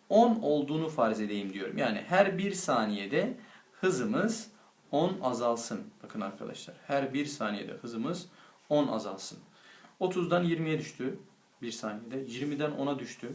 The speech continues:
bir saniyede. Ondan sıfıra düştü bir saniyede. Yani ivme sabit ve on metre bölü saniye kare. O zaman hemen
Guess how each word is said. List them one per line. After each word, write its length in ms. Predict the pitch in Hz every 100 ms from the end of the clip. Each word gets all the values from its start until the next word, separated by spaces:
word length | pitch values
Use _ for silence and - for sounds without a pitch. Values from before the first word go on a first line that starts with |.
| 123
bir 120 | 117
saniyede. 460 | 110 110 104 107 135
Ondan 440 | - 135 143 151
sıfıra 400 | 147 - 135 113
düştü 320 | 110 - 165 175 - - -
bir 160 | 131 127
saniyede. 500 | - 104 101 - 208
Yani 280 | 185 123
ivme 340 | 117 185 143 196
sabit 440 | 151 113 170 -
ve 160 | 160 -
on 220 | 147 117 104 - - -
metre 460 | 123 135 139 117 104
bölü 420 | 104 131 190 196 - - -
saniye 580 | - 131 120 104 127 160
kare. 240 | 131 101 - - - -
O 80 | 226
zaman 260 | 214 208 202
hemen 320 | 208 196